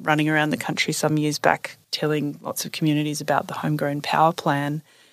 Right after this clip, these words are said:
And it really didn't land for me until I could start thinking about, well, imagine what it would be if our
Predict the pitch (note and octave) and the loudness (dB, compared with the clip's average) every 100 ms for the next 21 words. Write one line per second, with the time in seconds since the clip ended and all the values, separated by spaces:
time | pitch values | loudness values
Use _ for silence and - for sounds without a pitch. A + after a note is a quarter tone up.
0 | _ _ - E3 E3+ - A#3 B3+ G#3+ F#3 | _ _ 0 2 4 6 6 6 2 2
1 | D#3 E3 E3+ F3+ E3 D#3 D3+ E3+ D#3 D3+ | 4 4 2 -2 0 0 -2 0 0 -2
2 | D3+ - D#3 - - D#3+ - D3+ D3 D3 | -6 0 2 0 -4 -8 -6 -6 -2 0
3 | - - E3 E3+ F3+ F#3+ F#3 F3+ F3 _ | 0 0 0 0 -2 -2 -2 -4 -6 _
4 | _ _ _ _ F3 - D#3 D#3 E3 D#3 | _ _ _ _ 4 4 2 4 4 4
5 | D3+ D3+ D3+ | 2 4 4